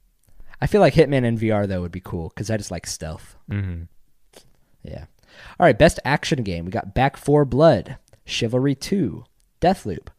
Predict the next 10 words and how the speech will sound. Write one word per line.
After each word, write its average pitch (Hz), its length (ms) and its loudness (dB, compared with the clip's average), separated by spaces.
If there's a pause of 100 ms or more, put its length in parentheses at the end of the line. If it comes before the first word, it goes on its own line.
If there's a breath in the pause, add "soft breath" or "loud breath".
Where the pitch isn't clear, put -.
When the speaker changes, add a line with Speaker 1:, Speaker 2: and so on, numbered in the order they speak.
Speaker 1:
Far 143 280 0
Cry 160 200 0
six, - 480 -6 (380 soft breath)
and 117 340 -2 (100)
Returnal. 98 680 -6 (1600)
Um, 95 1160 -6 (400)
man, 101 560 0 (1300)
I 110 80 -4
don't 135 260 2
know. 117 300 0